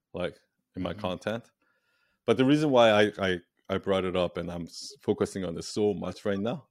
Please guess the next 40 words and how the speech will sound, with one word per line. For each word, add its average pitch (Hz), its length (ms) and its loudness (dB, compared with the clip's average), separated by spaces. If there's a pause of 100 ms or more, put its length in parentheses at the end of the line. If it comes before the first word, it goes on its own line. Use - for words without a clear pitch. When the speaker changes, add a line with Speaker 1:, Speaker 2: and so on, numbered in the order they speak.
Speaker 1:
is 101 180 -10
I 131 100 8
don't 151 160 8
talk 143 220 8
about 151 300 6
it, 208 180 0 (760)
but 104 220 0
for 120 160 6
myself, 110 600 2 (400)
that 113 120 4
is 110 100 0
the 107 80 0
most 104 240 0
important 80 400 -8
advice. - 480 -16 (1300)
The 127 100 4
reason 208 220 6
why 185 180 8
I 151 40 10
don't 147 140 4
talk 151 240 4
about 107 260 4
it 95 80 -2
a 90 100 -2
lot 95 520 2
is 98 120 -10
because 92 540 -4 (1120)
I 123 80 8
don't 170 180 8
believe 139 280 2
that, 117 160 4
uh, 110 120 2 (1040)
every, 113 360 0 (260)
everyone 113 340 0
out 101 180 2
there 104 140 2
is 90 100 -6
struggling 92 420 -8
with 85 160 -12
what, - 180 -10